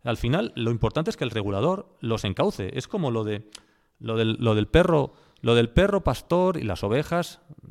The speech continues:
Hay un perro pastor que es agresivo y lleva las ovejas y hace su, y, y cumple su función. El banco de inversiones es esa oveja. El problema está en que se acerca un caminante, eso ha pasado en España tristemente, que un caminante se pasó por allí, el, el perro pastor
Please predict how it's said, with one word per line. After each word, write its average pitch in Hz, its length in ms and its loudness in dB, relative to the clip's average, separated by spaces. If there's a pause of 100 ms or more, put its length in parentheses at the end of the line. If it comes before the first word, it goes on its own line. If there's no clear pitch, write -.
(280)
Hay 104 160 -8
un 104 80 -4
perro 127 220 4
pastor 147 260 0
que 127 60 -2
es - 80 -4
agresivo 202 580 2
y 127 60 -4
lleva 113 180 2
las 117 160 0
ovejas 104 260 -4
y 131 60 -6
hace 202 140 -4
su, 175 200 -6
y, 143 220 -2
y - 20 -6
cumple 170 280 -2
su 226 80 -2
función. 156 400 0 (320)
El 98 80 -4
banco 190 180 0
de 202 60 2
inversiones 151 360 0
es 123 100 -6
esa - 80 -8
oveja. - 280 -6 (560)
El 127 160 -4
problema 185 340 2
está 240 340 -2
en 117 180 -4
que 104 300 -4
se - 180 -10
acerca 165 420 -2
un 123 100 -2
caminante, 143 400 0
eso 170 80 0
ha 165 40 -2
pasado 131 220 0
en 107 80 0
España 113 300 -4
tristemente, 110 580 -6
que 110 140 -8 (400)
un 110 140 -4
caminante 127 500 0
se - 120 -10
pasó 98 240 -8
por 135 120 0
allí, 220 340 0
el, 107 220 -4
el 110 160 -4
perro 131 400 2
pastor 175 420 0